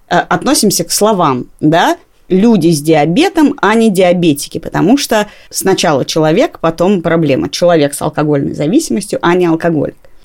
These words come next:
И в этом смысле тоже очень важные слова. Есть, как я выяснила теперь, много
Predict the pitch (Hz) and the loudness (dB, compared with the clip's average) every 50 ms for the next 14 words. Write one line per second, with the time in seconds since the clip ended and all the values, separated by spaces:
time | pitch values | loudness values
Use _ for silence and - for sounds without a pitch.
0 | _ _ - 208 214 220 - - 190 277 294 294 226 190 - 254 311 494 - - | _ _ 0 0 0 0 0 0 -2 0 0 0 -2 0 2 2 0 2 0 -2
1 | 254 - - - 311 359 330 285 262 - - 247 240 240 262 262 233 233 233 - | -4 -4 -2 -2 0 2 2 2 2 0 0 0 0 0 0 0 -2 -2 -4 -2
2 | - 240 196 160 147 151 165 254 381 480 - - - _ _ _ _ _ _ - | -2 -2 -2 -2 -2 0 0 2 2 0 0 -6 -12 _ _ _ _ _ _ -20
3 | - _ _ - - - 135 - - 131 143 226 302 330 - - 320 311 - - | -20 _ _ -16 -14 -12 -10 -8 -6 -2 2 2 2 2 2 2 0 0 0 -2
4 | 294 269 208 175 175 185 196 220 262 247 220 214 202 202 | -2 0 2 2 2 2 2 2 0 2 0 0 0 -2